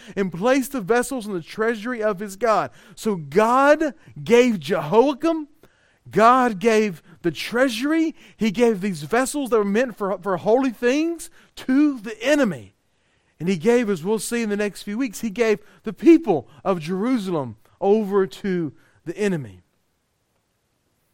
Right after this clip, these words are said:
And so, why would God give up the king of Judah? Why would God give up Jerusalem?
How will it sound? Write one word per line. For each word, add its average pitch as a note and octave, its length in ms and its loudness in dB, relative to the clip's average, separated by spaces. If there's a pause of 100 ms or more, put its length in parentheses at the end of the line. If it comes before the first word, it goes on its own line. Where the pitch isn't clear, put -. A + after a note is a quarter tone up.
(440)
And C3 100 -14
so, D3 380 -4 (1200)
why F3 540 -4
would D3 300 -4
God C#3+ 420 -6
give D3+ 300 -6
up C3 300 -12 (140)
the C3+ 100 -14
king D#3 520 -8
of C#3 300 -12
Judah? C#3 380 -12
Why C3+ 260 -8
would D3 240 -10
God D3 320 -6
give D3+ 240 -8
up D3 260 -8
Jerusalem? C3 680 -10